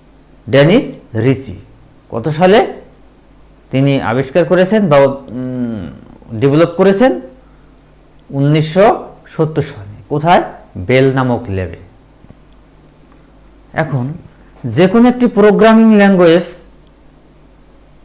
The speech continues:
শেখার আগে পূর্ব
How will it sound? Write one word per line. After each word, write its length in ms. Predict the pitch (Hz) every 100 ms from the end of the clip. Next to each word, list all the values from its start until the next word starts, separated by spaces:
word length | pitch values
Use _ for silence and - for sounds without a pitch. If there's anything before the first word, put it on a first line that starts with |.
| _ _ _ _ - -
শেখার 340 | - 202 208 202
আগে 180 | 170 135 151 - - _ _ _ _ -
পূর্ব 260 | 208 262